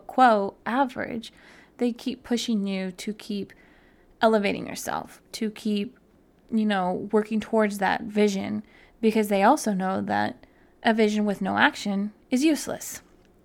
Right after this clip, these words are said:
I don't actually know what the saying is. "A vision with no action is a plan." I don't know. That sounds not like the saying, but that sounds like a solid saying.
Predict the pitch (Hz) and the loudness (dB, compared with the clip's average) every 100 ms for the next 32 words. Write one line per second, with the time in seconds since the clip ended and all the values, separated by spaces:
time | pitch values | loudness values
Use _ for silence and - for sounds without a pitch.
0 | _ _ - - - - 233 254 226 214 | _ _ -20 -20 -16 2 6 8 6 4
1 | - 208 196 190 - 185 175 180 190 202 | 0 0 0 -2 -4 -2 -4 -4 -2 0
2 | 208 202 196 185 180 - 196 - - 208 | 0 0 0 -2 -2 -4 -6 -6 -4 -2
3 | 220 226 - - - _ - 440 415 - | 0 -2 -6 -20 -20 _ -2 2 4 2
4 | - _ _ 247 262 - 262 262 254 - | -6 _ _ -2 0 2 2 2 0 -2
5 | - - 196 190 214 226 - - 269 285 | -8 -2 0 0 -2 -4 -6 -2 0 2
6 | 233 202 196 - - 220 214 208 214 202 | 0 -2 -4 -4 -4 -2 -2 -2 -2 -4
7 | 196 - _ _ - _ _ _ _ - | -4 -12 _ _ -20 _ _ _ _ -8
8 | 220 202 247 285 220 190 220 | -4 0 0 -2 -4 -4 -4